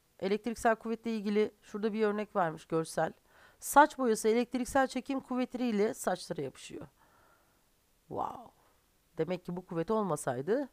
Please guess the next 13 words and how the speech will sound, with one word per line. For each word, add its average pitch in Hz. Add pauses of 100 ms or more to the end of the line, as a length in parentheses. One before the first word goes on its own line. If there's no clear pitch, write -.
(840)
dip 302
boyanız 285
gelmiş 202
bilmem 294
ne 320
hanım 233 (420)
demeyecekti 170
kimse. 143
Benim 220
halam 233 (480)
<laughs> 277
bir 190
gün 220